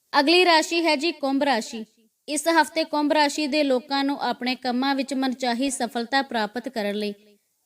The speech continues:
ਆਲਸ ਅਤੇ ਹੰਕਾਰ ਨੂੰ ਛੱਡ ਕੇ ਆਪਣੇ ਕੰਮ ਨੂੰ ਪੂਰੀ ਲਗਨ ਦੇ ਨਾਲ ਕਰਨਾ ਹੋਵੇਗਾ।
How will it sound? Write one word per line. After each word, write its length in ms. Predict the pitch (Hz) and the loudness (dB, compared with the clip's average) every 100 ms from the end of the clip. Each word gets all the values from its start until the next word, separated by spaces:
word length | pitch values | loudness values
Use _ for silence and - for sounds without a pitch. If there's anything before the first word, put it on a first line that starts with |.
| 247 | 2
ਆਲਸ 360 | 269 311 320 - | 4 4 -2 -4
ਅਤੇ 200 | 277 285 | -2 0
ਹੰਕਾਰ 540 | 302 302 294 285 240 247 | 0 -2 0 2 2 0
ਨੂੰ 140 | 294 | -4
ਛੱਡ 300 | 285 254 226 | -2 -2 -2
ਕੇ 200 | 233 277 | -4 -4
ਆਪਣੇ 400 | - 233 247 254 | -2 -4 -4 -6
ਕੰਮ 280 | 247 233 240 | -2 -2 -2
ਨੂੰ 120 | 254 | -4
ਪੂਰੀ 340 | 247 277 311 | 0 2 4
ਲਗਨ 380 | 302 247 233 277 | 4 2 2 0
ਦੇ 120 | 269 | 0
ਨਾਲ 220 | 262 247 247 | 0 -2 -2
ਕਰਨਾ 400 | 240 208 220 233 | -4 -4 -4 -4
ਹੋਵੇਗਾ। 520 | 220 185 214 208 | -4 -4 -4 -4